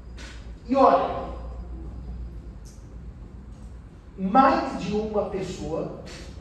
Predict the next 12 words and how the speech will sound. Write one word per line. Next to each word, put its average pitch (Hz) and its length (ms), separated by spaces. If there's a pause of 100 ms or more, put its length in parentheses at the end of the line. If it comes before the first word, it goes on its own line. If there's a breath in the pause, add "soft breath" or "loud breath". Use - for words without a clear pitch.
(560)
põe - 220
no - 320
contrato 226 600
de - 100
compra 202 240
e 185 40
venda, 175 340
principalmente 214 420
de - 60
cotas 202 460
ou - 120
ações, - 500